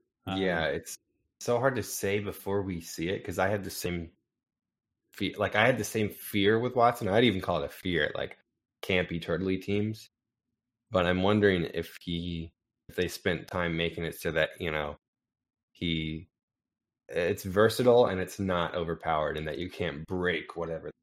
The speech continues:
Speaker 2: position.
Speaker 1: Mm-hmm.
Speaker 2: Uh, like, 'cause I think Wattson, again, is a perfect defensive character with design that allows her to be incredibly useful and yet not game ending or whatever. Uh,
Speaker 1: Right.
Speaker 2: you could still break positions with Wattson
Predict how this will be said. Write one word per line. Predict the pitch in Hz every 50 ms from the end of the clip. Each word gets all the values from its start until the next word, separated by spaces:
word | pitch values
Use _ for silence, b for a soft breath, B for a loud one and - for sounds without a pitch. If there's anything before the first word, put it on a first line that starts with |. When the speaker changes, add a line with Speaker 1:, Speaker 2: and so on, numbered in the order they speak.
| _ _
Speaker 2:
position. | - 85 78 73 - - - _ _ _ _ _ _ _ _ _ _ _ _ _ _ _ _ -
Speaker 1:
Mm-hmm. | - 120 110 113
Speaker 2:
Uh, | 101 78 78 78 73 71 76 82 - _ _ _ _ _ _ _ _ _ _ _ _ _
like, | - 95 95 - -
'cause | - 95 95
I | 95 92
think | - 92 87 85
Wattson, | 87 85 87 87 - - 82 80
again, | 80 78 87 80 78
is | 78 76 85
a | 82
perfect | - - 87 85 82 85 80 - - _ _ _ - 95
defensive | 92 95 - - 101 92 - - 85 85 -
character | - - 87 85 82 - 82 80 78 78 76 -
with | - 87 78 80
design | 85 85 82 87 82 82 80 78 80 80
that | 78 76 - -
allows | 78 80 78 78 78 78 -
her | 85 82
to | 82
be | 80 82
incredibly | 80 80 - 90 82 80 78
useful | 78 87 95 95 - - 110 110 110 101
and | 87 85 85
yet | 82 76 - - _ _ _ _ _ -
not | 90 87 80 78 76 - - - _ _ _ _ _ _ _ _ -
game | - 92 85 80 78 76
ending | 76 76 73 73 - - _ -
or | -
whatever. | 73 73 71 69 - - 65 - - - - -
Uh, |
Speaker 1:
Right. | 107 104 101 98
Speaker 2:
you | 80 -
could | 85 80
still | - - - 90
break | 82 82 - 92 87 85 80 - - -
positions | 78 80 82 80 - - - _ - -
with | 82 80
Wattson | 80 78 80 78 - - - 80 80 80